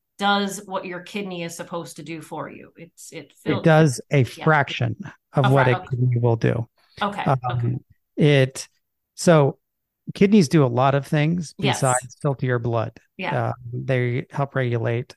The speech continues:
Speaker 2: hormones,
Speaker 1: Yeah.
Speaker 2: blood pressure,
Speaker 1: Yeah.
Speaker 2: all of these things
Speaker 1: Yeah.
Speaker 2: that we take for granted that just
Speaker 1: Yes.
Speaker 2: kind of magically happen. Um, but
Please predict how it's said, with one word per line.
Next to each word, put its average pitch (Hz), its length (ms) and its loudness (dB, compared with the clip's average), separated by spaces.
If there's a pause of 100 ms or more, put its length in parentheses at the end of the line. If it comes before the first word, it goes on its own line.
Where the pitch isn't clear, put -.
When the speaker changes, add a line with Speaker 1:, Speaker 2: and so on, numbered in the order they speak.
(160)
Speaker 2:
hormones, 165 840 2 (240)
Speaker 1:
Yeah. 160 80 -14
Speaker 2:
blood 165 260 2
pressure, 139 680 -2 (160)
Speaker 1:
Yeah. 165 280 -14
Speaker 2:
all 156 240 0
of 131 100 -4
these 123 240 -4
things 120 500 -4 (160)
Speaker 1:
Yeah. 175 180 -12
Speaker 2:
that 131 280 0
we 127 220 -2
take 120 280 -2
for 120 120 -6
granted 120 540 -2 (180)
that 135 120 -4
just 139 260 0
Speaker 1:
Yes. - 80 -10
Speaker 2:
kind 123 120 -4
of - 60 -8
magically 120 580 0
happen. 139 400 0 (640)
Um, 120 640 2 (1040)
but 147 340 2